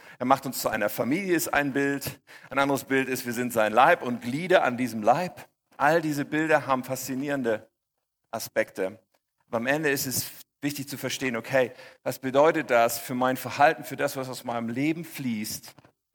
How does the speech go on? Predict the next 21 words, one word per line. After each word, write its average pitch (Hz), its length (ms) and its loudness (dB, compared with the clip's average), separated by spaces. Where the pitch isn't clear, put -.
wenn 127 220 0
ich 127 340 -4
Teil 123 360 -6
von 104 240 -14
dem 104 220 -12
bin? - 160 -20
So, 165 100 2
die 180 80 2
Kultur 196 320 0
seines 190 260 4
Hauses 190 240 6
beschäftigt 196 540 0
uns 202 180 -2
und 147 160 -6
heute 214 480 6
kommen 190 180 4
wir 185 100 2
zum 170 200 -2
ganz 180 320 2
spannenden 208 560 2
Punkt. 185 520 2